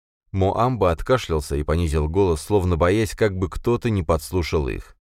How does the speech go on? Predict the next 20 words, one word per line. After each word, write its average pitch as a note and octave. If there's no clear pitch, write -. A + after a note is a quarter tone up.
"Тин F2+
Айфори F2
умирает. D#2+
Его F2+
слои G2+
постепенно G#2
чернеют G2+
и G#2
отваливаются, G#2+
в F#2
результате G2+
чего G#2
барьер F#2+
между F2+
нами F#2+
и F2
краканами A2
становится F#2+
всё G2
тоньше. E2